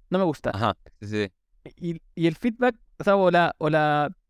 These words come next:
Speaker 1: el, el mindset debería ser distinto. Incómodo, qué bueno. Como, qué bueno
Speaker 2: Sí.
Speaker 1: porque estoy creciendo, qué bueno porque estoy aprendiendo.
Speaker 2: Sí.
Speaker 1: Es, es
Speaker 2: De hecho,
Speaker 1: una buena
Speaker 2: eh,
Speaker 1: señal.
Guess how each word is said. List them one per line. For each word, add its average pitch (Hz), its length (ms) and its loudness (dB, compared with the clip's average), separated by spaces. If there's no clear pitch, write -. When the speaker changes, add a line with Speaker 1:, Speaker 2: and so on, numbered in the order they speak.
Speaker 1:
el, 143 260 -6
el 139 160 -4
mindset 226 460 0
debería 175 280 0
ser 214 120 0
distinto. 190 380 -6
Incómodo, 254 560 -2
qué 151 120 -4
bueno. 143 340 -2
Como, 139 300 -8
qué 147 80 -2
bueno 202 200 2
Speaker 2:
Sí. 233 40 0
Speaker 1:
porque 208 180 -2
estoy 185 200 -2
creciendo, 175 360 0
qué 139 60 -6
bueno 185 160 0
porque 185 200 -4
estoy - 160 0
aprendiendo. 151 520 -2
Speaker 2:
Sí. 110 340 -6
Speaker 1:
Es, 175 120 -2
es - 80 -4
Speaker 2:
De 165 80 -2
hecho, 170 120 -2
Speaker 1:
una 165 100 2
buena 220 220 0
Speaker 2:
eh, 180 40 -6
Speaker 1:
señal. 175 420 -2